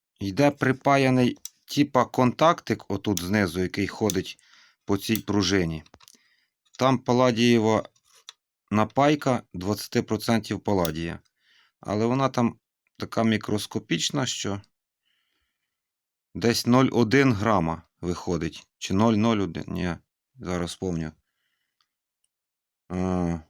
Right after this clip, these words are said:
ні, вроді нуль, нуль нуль два чи що. Коротше, щось типа того. Я точно не пам'ятаю.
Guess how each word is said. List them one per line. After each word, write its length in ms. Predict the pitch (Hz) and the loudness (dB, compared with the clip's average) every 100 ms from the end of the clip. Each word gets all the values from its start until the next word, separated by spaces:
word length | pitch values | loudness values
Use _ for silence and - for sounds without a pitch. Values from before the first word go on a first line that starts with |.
| _ _ _ _ - | _ _ _ _ -4
ні, 200 | 104 104 | 2 4
вроді 320 | 113 117 120 | 4 2 4
нуль, 280 | 120 131 113 - _ _ _ - | 4 4 2 -4 _ _ _ -6
нуль 220 | 95 127 | 2 4
нуль 300 | 131 127 127 | 6 6 6
два 360 | 117 120 143 131 | 4 4 4 2
чи 160 | - 90 | -2 -6
що. 240 | - 82 - - - | -6 -8 -12 -18 -6
Коротше, 360 | 123 123 104 | 0 0 -2
щось 200 | 110 113 | -8 -8
типа 240 | - - 104 | -8 -8 -6
того. 320 | - 82 104 _ _ _ _ _ _ _ _ _ 92 | -6 -10 -12 _ _ _ _ _ _ _ _ _ -10
Я 140 | 90 | -10
точно 380 | - 101 - 98 | -4 -4 -2 -2
не 100 | 92 | -2
пам'ятаю. 600 | 98 92 90 87 80 | -2 -2 -4 -4 -6